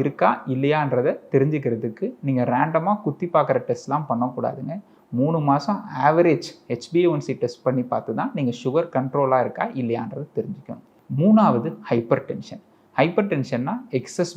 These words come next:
பி பி. நார்மல் பி பியை விட ஜாஸ்தியா இருக்கிறது. இது ஹார்ட் அட்டாக்கு ஒரு பெரிய ரிஸ்க் ஃபேக்டருங்க. நாலாவது உங்களோட கொலஸ்ட்ரால், அதாவது உங்களோட எல் டி எல் கொலஸ்ட்ரால், அது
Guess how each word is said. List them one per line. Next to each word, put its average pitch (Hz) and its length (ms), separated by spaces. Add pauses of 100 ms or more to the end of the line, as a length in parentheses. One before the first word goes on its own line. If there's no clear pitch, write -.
பி 110 60 (100)
பி. 110 80 (400)
நார்மல் 170 480
பி 143 160
பியை 120 200
விட 127 120 (300)
ஜாஸ்தியா 120 520
இருக்கிறது. - 360 (480)
இது 240 140 (200)
ஹார்ட் 147 240
அட்டாக்கு - 380 (120)
ஒரு 123 180
பெரிய 117 220 (140)
ரிஸ்க் - 260
ஃபேக்டருங்க. - 460 (420)
நாலாவது 135 760
உங்களோட 120 300 (160)
கொலஸ்ட்ரால், - 520 (240)
அதாவது 147 380
உங்களோட 156 300 (160)
எல் 165 180
டி 185 140
எல் 220 180
கொலஸ்ட்ரால், 127 480 (140)
அது 131 120